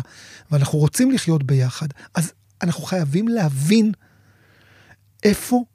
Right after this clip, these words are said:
כואב לי. אני, כמישהו שהיה עסוק בשאלה השדרותית, המזרחית, וזה, אני רוצה להבין, באמת, לעומק, איפה הפחדים של הקיבוצניקים?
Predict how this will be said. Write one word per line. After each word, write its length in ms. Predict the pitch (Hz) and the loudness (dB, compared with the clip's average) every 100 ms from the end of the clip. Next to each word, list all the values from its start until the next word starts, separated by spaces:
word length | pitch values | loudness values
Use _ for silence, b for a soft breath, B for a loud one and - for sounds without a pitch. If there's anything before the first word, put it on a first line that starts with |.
| _ _ _ _ _ _ _ _ | _ _ _ _ _ _ _ _
כואב 440 | - 185 185 143 131 | -8 -4 0 2 0
לי. 120 | 127 - _ _ _ _ _ | -8 -12 _ _ _ _ _
אני, 400 | 214 180 254 311 247 b b | 2 4 4 2 0 b b
כמישהו 380 | - 160 226 240 | 0 2 2 0
שהיה 380 | - 180 156 170 143 b - | -2 -2 0 -2 -4 b -6
עסוק 400 | - - 254 170 | -4 0 0 0
בשאלה 640 | 151 - 165 139 151 156 143 b b b b b _ | -2 -2 0 0 0 -2 -6 b b b b b _
השדרותית, 1000 | 120 127 131 180 - 143 135 135 - 147 | -4 -2 -2 -4 -4 0 2 2 0 -4
המזרחית, 520 | 139 135 123 135 240 190 | -2 -2 -2 -4 -4 -4
וזה, 160 | 214 | -4
אני 120 | 220 | -4
רוצה 360 | 254 226 - 294 | -2 -4 -4 0
להבין, 580 | 330 302 160 143 151 123 - _ | 2 0 0 2 2 0 -6 _
באמת, 520 | 151 226 339 - - | 2 2 2 -4 -6
לעומק, 720 | 202 - 302 339 294 - - - b b b b b b b b b b - | -4 -2 2 2 2 -2 -8 -20 b b b b b b b b b b 0
איפה 240 | 165 - 240 | 0 2 0
הפחדים 500 | - - 170 143 139 | 2 -2 -2 -2 -2
של 160 | 156 | -4
הקיבוצניקים? 600 | 147 - 254 - - - | -6 -6 -10 -10 -16 -20